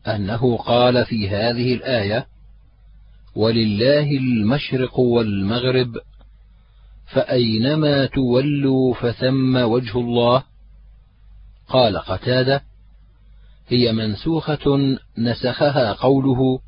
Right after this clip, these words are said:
'فول وجهك شطر المسجد الحرام'"، أي تلقاءه.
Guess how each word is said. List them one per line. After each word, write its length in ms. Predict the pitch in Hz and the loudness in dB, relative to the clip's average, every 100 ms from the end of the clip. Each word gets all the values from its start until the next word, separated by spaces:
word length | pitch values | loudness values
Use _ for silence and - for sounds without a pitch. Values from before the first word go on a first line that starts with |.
| - - _ - - - - - - _ - - - | -20 -20 _ -20 -20 -20 -20 -20 -20 _ -20 -20 -10
'فول 640 | 117 107 123 151 147 139 131 | -4 0 0 0 0 0 2
وجهك 720 | 131 139 117 104 127 - 127 | 2 0 -4 -4 -4 -2 -2
شطر 540 | - 127 - 123 123 | 0 -2 0 2 2
المسجد 760 | 123 123 117 117 - 107 113 113 | 2 2 2 0 -4 -6 -4 -2
الحرام'"، 960 | 117 107 - 113 107 92 85 78 67 55 - - - - _ - - - - | -2 -2 -2 0 0 0 -2 -8 -14 -16 -20 -20 -20 -20 _ -20 -20 -20 -8
أي 380 | 120 127 127 139 - - - - | 0 2 2 -2 -12 -20 -20 -6
تلقاءه. 760 | - 113 98 - 127 101 85 | -2 0 -2 2 4 4 -2